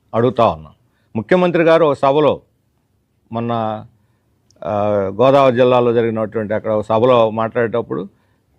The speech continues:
నెల్లూరులో ఉన్న లే-, లేడీ డాన్ల గురించి మాట్లాడారు. దాన్ని రాజకీయ విమర్శ కోసం ఉపయోగించుకున్నారు తప్ప, ఆ లేడీ డాన్ల యొక్క గ్యాంగ్స్టర్ క-, ఆ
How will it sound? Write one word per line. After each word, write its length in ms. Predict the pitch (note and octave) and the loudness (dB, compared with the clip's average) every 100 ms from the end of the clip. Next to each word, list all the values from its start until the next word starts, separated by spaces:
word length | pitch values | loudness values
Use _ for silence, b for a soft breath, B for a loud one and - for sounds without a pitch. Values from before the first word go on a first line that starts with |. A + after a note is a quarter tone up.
| _ | _
నెల్లూరులో 520 | G#2+ C#3 E3+ E3+ E3+ D#3+ | 2 4 6 6 4 4
ఉన్న 280 | D#3 D3 | 2 0
లే-, 220 | C3+ B2 C3 | 2 2 2
లేడీ 380 | C3 E3 F3+ | 4 4 4
డాన్ల 300 | D3 D3+ D3+ | 4 4 2
గురించి 680 | C#3+ C#3 C#3+ C#3+ E3+ C#3+ C3+ | -2 -4 -6 -6 -6 -4 -6
మాట్లాడారు. 580 | C3 C3+ G#2+ G#2+ E2+ D#2 _ _ _ _ _ _ _ _ _ _ _ _ _ _ | -4 -4 -2 -6 -6 -16 _ _ _ _ _ _ _ _ _ _ _ _ _ _
దాన్ని 540 | A#2 D3+ D#3+ D#3+ C#3+ E3 | 0 2 2 0 2 2
రాజకీయ 460 | B2+ D3 F3 F3+ | 2 0 2 0
విమర్శ 260 | E3 E3 - | 0 -2 -2
కోసం 260 | D#3+ D#3 D#3 | 0 0 -2
ఉపయోగించుకున్నారు 640 | C#3 D#3 D3 C#3+ D3 C3 | -4 -4 -4 -6 -6 -4
తప్ప, 240 | A#2 A2 D3+ | -4 0 2
ఆ 140 | C#3 | 2
లేడీ 380 | B2+ C#3+ E3 D#3 | 2 2 2 0
డాన్ల 380 | C3 D3 D#3 D3+ | 0 0 0 0
యొక్క 360 | C#3+ - - | 0 -4 -8
గ్యాంగ్స్టర్ 760 | B2+ G2+ C3+ D#3 D3 - D3 A#2+ | -6 -2 -2 -2 -8 -6 -8 -8
క-, 160 | - | -8
ఆ 320 | E2+ - A#2+ | -8 -6 -6